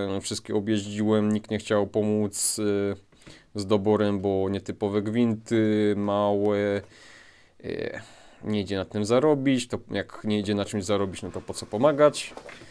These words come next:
Po co komuś coś sprzedać, sprowadzać, jak na tym nie zarobię, więc, y, dziękuję koledze, na pewno będzie wiedział, o kogo chodzi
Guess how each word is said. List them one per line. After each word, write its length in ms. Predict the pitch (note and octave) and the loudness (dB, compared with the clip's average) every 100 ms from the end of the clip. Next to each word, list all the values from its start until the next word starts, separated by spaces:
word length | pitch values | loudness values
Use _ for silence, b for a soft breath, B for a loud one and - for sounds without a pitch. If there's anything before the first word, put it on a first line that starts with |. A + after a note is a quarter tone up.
| B B B - - - - - | B B B -20 -18 -16 -14 -8
Po 80 | A#2+ | -4
co 140 | A#2 | -2
komuś 240 | G#2+ G#2 G2+ | -2 -2 -2
coś 180 | G#2+ - | -4 -6
sprzedać, 420 | - D3+ C#3 - | 0 4 4 4
sprowadzać, 800 | - A2+ A2 B2+ A#2+ A#2 - A2 | -2 0 4 4 4 2 0 2
jak 520 | A2 G#2+ - - - | 2 2 -8 -12 -4
na 180 | G#2 G#2 | -2 -2
tym 220 | - G#2+ | 0 0
nie 120 | G#2 | 2
zarobię, 480 | G2+ G2+ F#2 F2 D#2+ F#2+ | 4 4 2 0 -4 -6
więc, 580 | F#2 F2 - - - | -8 -8 -4 -4 -4
y, 240 | G#2 G#1+ - - B B B A2 | -2 -2 -4 -10 B B B -6
dziękuję 680 | G#2+ G#2+ A#2+ A#2+ A2 G#2+ G#2 | -2 -2 0 0 4 2 2
koledze, 560 | A#2+ B2+ A#2 A#2 C3 b b b - - - b b b - | 4 4 4 2 0 b b b -20 -20 -20 b b b -10
na 100 | G#2 | -8
pewno 260 | G#2 G#2 G#2 | -2 0 2
będzie 260 | G2+ G2 G2+ | 0 0 0
wiedział, 380 | G#2+ G2 G2 | 0 0 0
o 60 | F#2 | -2
kogo 220 | G2 F#2+ | -2 -4
chodzi 360 | G2+ F#2+ G2 | -2 -6 -6